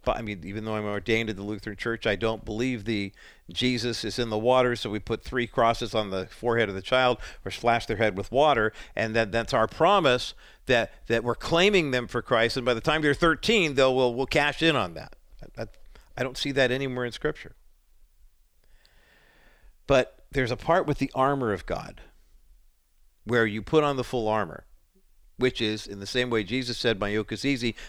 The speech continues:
my burden is light," those armor pieces are made for you. But why do so many kids who grew up in Christian homes wind up not following that way?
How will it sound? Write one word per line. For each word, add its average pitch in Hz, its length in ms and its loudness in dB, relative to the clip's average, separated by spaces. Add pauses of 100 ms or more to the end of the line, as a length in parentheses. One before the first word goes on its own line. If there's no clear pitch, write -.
(100)
my 110 60 2
burden 104 260 2
is 98 120 -6
light," 139 240 0
those 113 220 -2
armor 117 360 -4
pieces 165 440 -6
are 107 80 -2
made 101 200 -2
for - 120 -8
you. 104 280 -2 (1080)
But 139 120 4
why 139 200 4
do 170 80 0
so 165 160 2
many 139 140 2
kids 123 480 2
who 123 80 -2
grew 127 140 2
up 120 100 0
in 104 80 -10
Christian 117 320 -6
homes 117 320 -4
wind 107 360 0
up 107 240 0
not 95 340 -2 (840)
following 104 540 0
that 71 180 -8
way? - 240 -12